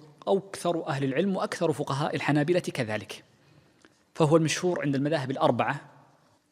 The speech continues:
ونص عليه أكثر أصحاب أحمد، فمن جزم به القاضي وتلامذته كأبي الخطاب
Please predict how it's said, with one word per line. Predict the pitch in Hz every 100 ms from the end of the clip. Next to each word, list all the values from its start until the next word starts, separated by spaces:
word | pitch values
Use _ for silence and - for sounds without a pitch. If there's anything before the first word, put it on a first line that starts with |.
| _ _ -
ونص | 151 180 -
عليه | 160 165 170 190
أكثر | - 151 151
أصحاب | - 156 139
أحمد، | - - 123 143 - - _ _ _ _ _ _ _ _ _ _ _ -
فمن | 156 175 156
جزم | 156 156 143
به | 147 127
القاضي | 117 147 127 127 - - - _ _ _ _ _ -
وتلامذته | 143 151 147 151 131 123 117
كأبي | 156 135
الخطاب | - 135 - 139 127